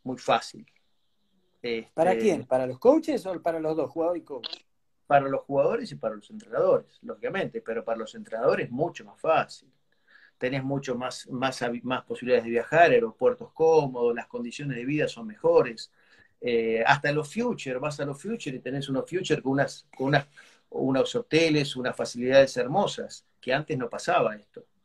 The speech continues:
Speaker 1: Entonces, el tenis va evolucionando to-, en todos los niveles. Y las comodidades de los entrenadores son muy superiores de lo que era antes.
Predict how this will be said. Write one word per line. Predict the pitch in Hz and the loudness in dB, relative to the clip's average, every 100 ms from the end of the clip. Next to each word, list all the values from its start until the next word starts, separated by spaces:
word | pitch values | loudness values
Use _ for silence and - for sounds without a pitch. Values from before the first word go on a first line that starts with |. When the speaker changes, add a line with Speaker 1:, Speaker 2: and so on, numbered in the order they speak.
| _ _ - - _ | _ _ -20 -20 _
Speaker 1:
Entonces, | 113 110 151 156 143 - | -8 0 4 4 2 -4
el | 139 120 | -4 -2
tenis | 175 190 156 | 0 0 8
va | 170 | 8
evolucionando | 139 123 117 - 117 110 104 104 - | 8 0 -12 -12 -8 -10 -10 -18 -10
to-, | 151 156 | -8 -6
en | 123 | -4
todos | 165 160 135 | 8 8 8
los | 120 | 0
niveles. | 117 110 107 104 - _ _ _ - - | -6 -6 -10 -16 -20 _ _ _ -14 -10
Y | 120 | -2
las | 123 - | -2 -2
comodidades | 123 127 135 139 156 151 | -2 -2 2 6 8 6
de | |
los | 139 135 | 4 -6
entrenadores | 123 120 120 143 190 175 143 - | -10 -8 -2 2 2 0 -6 -14
son | - 123 120 - | -8 -8 -8 -12
muy | 127 147 180 170 139 | -4 2 4 4 2
superiores | - 120 117 120 160 | -4 -2 -2 0 0
de | 143 | -2
lo | 113 | -4
que | 110 | 0
era | 131 | 0
antes. | 131 107 - | 0 -4 -16